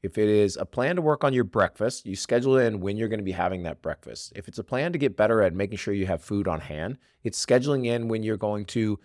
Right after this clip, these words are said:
DoorDash your groceries or go to the grocery store. And so scheduling the whole week in advance is a huge sign of success for my clients.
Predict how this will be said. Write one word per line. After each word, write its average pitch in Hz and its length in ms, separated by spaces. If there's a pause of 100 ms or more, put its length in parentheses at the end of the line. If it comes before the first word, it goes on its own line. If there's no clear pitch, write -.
(220)
DoorDash 107 460
your 98 60
groceries 87 480
or 85 100
go 101 260
to - 120
the 85 80
grocery 82 360
store. - 320 (340)
And 90 140
so 98 100
scheduling 127 400
the 120 60
whole 135 200
week 131 140
in 117 80
advance 92 520
is 92 200
a 92 60
huge 135 560
sign 85 320
of 76 100
success - 560
for - 160
my 80 120
clients. - 600